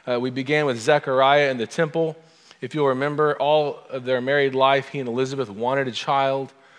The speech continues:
but what he was praying for was the consolation of Israel.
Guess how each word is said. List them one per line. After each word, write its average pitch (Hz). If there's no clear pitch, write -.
but 139
what 127
he 147
was 123
praying 190
for 120
was 131
the 135
consolation 135
of 113
Israel. 117